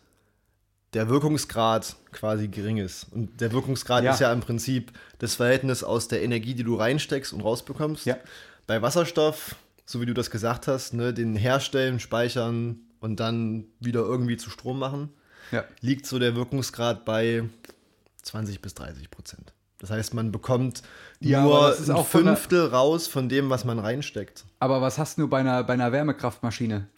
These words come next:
Speaker 2: Da ist der Wirkungsgrad auch limitiert.
Speaker 1: Richtig, bei, bei einem Auto zum Beispiel, was ja eine Wärmekraftmaschine
Speaker 2: Ja.
Speaker 1: ist, ne, ähm, sind wir bei
Speaker 2: Dreißig?
Speaker 1: siebenunddreißig Prozent. Das ist auch
Speaker 2: Dreiunddreißig Prozent.
Speaker 1: der Wirkungsgrad
Speaker 2: Ja.
Speaker 1: von, von Kohlekraftwerken
Speaker 2: Ja.
Speaker 1: tatsächlich.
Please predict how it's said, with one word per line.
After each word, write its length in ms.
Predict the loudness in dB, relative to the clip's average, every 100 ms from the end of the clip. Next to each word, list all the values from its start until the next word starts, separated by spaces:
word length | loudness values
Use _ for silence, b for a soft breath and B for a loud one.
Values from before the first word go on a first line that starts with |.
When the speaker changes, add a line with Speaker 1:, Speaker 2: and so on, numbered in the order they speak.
| -10
Speaker 2:
Da 80 | -6
ist 240 | -2 -2 0
der 100 | 2
Wirkungsgrad 460 | 0 0 0 0
auch 140 | 2 2
limitiert. 400 | 0 2 2 2
Speaker 1:
Richtig, 160 | 0
bei, 160 | 2 2
bei 200 | 2 2
einem 180 | 2 2
Auto 320 | 2 4 2
zum 160 | 0 -2
Beispiel, 480 | 0 -4 -4 -2
was 100 | 0
ja 80 | 0
eine 140 | 0 0
Wärmekraftmaschine 720 | -2 -4 -8 -2 -2 0 -6
Speaker 2:
Ja. 40 |
Speaker 1:
ist, 200 | -8 -8
ne, 180 | -8 -8 -10 _ -4
ähm, 300 | -2 -2 -2
sind 120 | 0
wir 160 | 0 0
bei 440 | 0 2 2 -2 -8 _
Speaker 2:
Dreißig? 440 | -8 -6 -8 -18 -14
Speaker 1:
siebenunddreißig 680 | -6 -2 -2 0 -2 -2 -10
Prozent. 380 | -4 0 2 2
Das 140 | 0
ist 80 | 0
auch 60 | 2
Speaker 2:
Dreiunddreißig 80 | 0
Prozent. 120 | 2
Speaker 1:
der 120 | 2 2
Wirkungsgrad 480 | 0 -2 0 0
Speaker 2:
Ja. 60 | 0
Speaker 1:
von, 420 | 0 0 -2 -4 -10 -8
von 220 | -6 -2
Kohlekraftwerken 680 | 0 0 -2 -10 -8 -4 -2
Speaker 2:
Ja. 80 |
Speaker 1:
tatsächlich. 460 | -4 -6 -12 -12